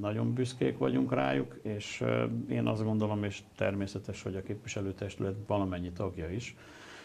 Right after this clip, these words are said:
hogy őket itthon, ö, a karcagi képviselőtestület előtt, a Karcag lakossága előtt, a televízió nyilvánossága előtt mindenképpen köszönteni kell,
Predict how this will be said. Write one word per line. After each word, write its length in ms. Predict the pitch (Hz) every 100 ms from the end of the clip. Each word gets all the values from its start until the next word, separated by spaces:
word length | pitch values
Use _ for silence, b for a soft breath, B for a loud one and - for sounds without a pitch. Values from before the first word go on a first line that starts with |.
| B -
hogy 140 | 104
őket 380 | 131 127 110 -
itthon, 600 | 127 123 - 113 110 107 B B
ö, 60 | 101
a 340 | 95 98 98 -
karcagi 680 | 117 110 - 104 104 101 B B B
képviselőtestület 1080 | - 113 110 113 104 98 101 - 101 98 110
előtt, 400 | 110 107 107 -
a 60 |
Karcag 420 | - 107 104 104 95 110
lakossága 800 | 101 120 - 110 - 107 101 98
előtt, 260 | 110 104 104
a 60 |
televízió 540 | 98 117 104 101 98 98
nyilvánossága 800 | 101 104 101 98 95 101 95 98
előtt 320 | 101 98 -
mindenképpen 500 | 95 90 87 87 95
köszönteni 600 | - 95 98 92 92 90
kell, 320 | 92 104 107